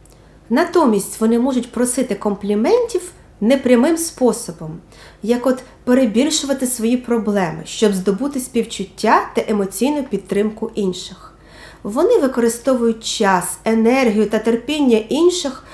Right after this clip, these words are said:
постійно скаржачись на те, що з ними погано поводяться, не розуміють і недооцінюють. Приховані нарцисисти схожі на класичних в тому, що вони висувають вимоги,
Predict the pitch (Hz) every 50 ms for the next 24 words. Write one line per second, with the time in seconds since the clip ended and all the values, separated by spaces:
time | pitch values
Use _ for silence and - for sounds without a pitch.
0 | - - - - - 247 254 247 - - - - 240 277 330 330 320 302 302 -
1 | - - - 220 262 311 311 311 269 254 - 233 226 - - 214 202 196 - -
2 | 277 330 381 403 381 - - - - - - - 262 247 226 220 233 285 294 285
3 | 269 285 - 233 214 247 254 247 247 240 - 247 226 214 208 214 233 220 185 170
4 | 165 165 - - - 180 196 226 247 269 269 240 233 254 247 226 240 302 339 339
5 | 320 302 285 285 - - - 269 285 285 294 - - - - 226 247 254 214 226
6 | 247 247 240 240 - - - 240 233 226 208 180 160 165 160 - - - - -
7 | - - - - - - - - - - - - - - - - - - 226 254
8 | 262 - - 311 294 233 220 220 208 208 214 208 202 - - 214 220 - - -
9 | 339 440 523 508 - - - 269 269 - - - 320 330 311 269 240 233 226 226
10 | 220 214 214 214 - 349 370 359 - - 208 202 - - - - - 277 320 453
11 | 523 494 415 403 - - - 254 226 233 240 254 330 415 466 453 - - - -
12 | - 180 247 247 247 - 226 190 214 226 240 214 202 - - 202 196 190 190 208
13 | 262 359 415 403 359 349